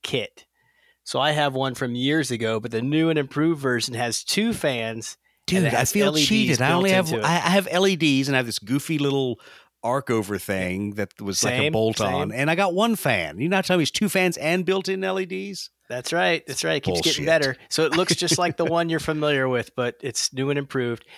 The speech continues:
Speaker 1: And with the savings at Amazon right now, it comes in at less than a hundred bucks. It's, like, ninety-one
Speaker 2: Oh,
Speaker 1: bucks.
Speaker 2: nice, nice. Does it still come with all, like, the ducting and stuff, so you can, like, vent
Speaker 1: Yeah,
Speaker 2: it?
Speaker 1: it comes with all the ducting, comes with the little turntable, it comes
Speaker 2: Oh,
Speaker 1: with
Speaker 2: nice.
Speaker 1: one,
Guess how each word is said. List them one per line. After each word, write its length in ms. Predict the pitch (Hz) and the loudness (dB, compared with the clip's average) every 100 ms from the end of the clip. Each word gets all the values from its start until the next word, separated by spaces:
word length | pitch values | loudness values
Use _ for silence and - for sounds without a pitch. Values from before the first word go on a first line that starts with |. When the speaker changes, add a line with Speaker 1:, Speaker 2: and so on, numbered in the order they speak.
| - | -10
Speaker 1:
And 160 | 131 127 | -4 -2
with 140 | 135 | -2
the 80 | - | -2
savings 480 | 120 160 160 165 147 | 0 2 2 0 0
at 80 | 147 | 0
Amazon 460 | 147 147 139 147 | 0 0 0 0
right 180 | 143 147 | 0 0
now, 240 | 143 135 135 | 0 0 -2
it 80 | - | -4
comes 280 | - 135 127 | -6 -4 -4
in 100 | 131 | -4
at 140 | 127 - | -4 -6
less 220 | 135 - | -6 -4
than 80 | 127 | -6
a 20 | |
hundred 220 | 127 131 | -4 -4
bucks. 320 | 117 131 - | -2 -4 -4
It's, 100 | - | -10
like, 120 | 113 - - | -12 -14 -16
ninety-one 640 | 113 113 113 110 113 113 | -16 -14 -14 -14 -6 0
Speaker 2:
Oh, 80 | 113 | 2
Speaker 1:
bucks. 20 | 101 | 2
Speaker 2:
nice, 420 | 98 85 - - - | 0 -2 -6 -10 -10
nice. 460 | 87 82 - - _ _ | -10 -8 -10 -14 _ _
Does 140 | 135 | -2
it 60 | 139 | 0
still 140 | - | 2
come 140 | - 156 | 2 2
with 100 | 127 | 2
all, 120 | 131 | 2
like, 200 | 117 113 | 2 0
the 100 | 107 | -4
ducting 420 | 82 110 - 110 | -4 -4 -2 -4
and 100 | 107 | -4
stuff, 400 | 101 110 101 - - - | -4 -2 -4 -6 -20 -16
so 140 | 101 | -10
you 120 | 110 95 | -8 -6
can, 140 | 90 | -6
like, 180 | 87 85 _ - | -8 -10 _ -4
vent 80 | 107 | 0
Speaker 1:
Yeah, 60 | 139 | 2
Speaker 2:
it? 20 | |
Speaker 1:
it 40 | |
comes 220 | 107 156 160 | 2 0 0
with 140 | 151 | 2
all 160 | 160 160 | 4 4
the 100 | 147 | 2
ducting, 460 | 156 - 165 156 | 2 2 0 -2
comes 200 | 143 147 | -2 -4
with 120 | 143 | -4
the 80 | 139 | -4
little 220 | 139 135 | -2 -2
turntable, 800 | 123 - 151 156 - 151 143 147 | -4 -2 -2 -2 0 0 2 0
it 60 | 143 | -2
comes 240 | - 139 131 | -2 -2 -2
Speaker 2:
Oh, 20 | |
Speaker 1:
with 80 | 120 | -4
Speaker 2:
nice. 120 | - | -4
Speaker 1:
one, 480 | 127 131 139 139 135 | -2 0 0 -2 -6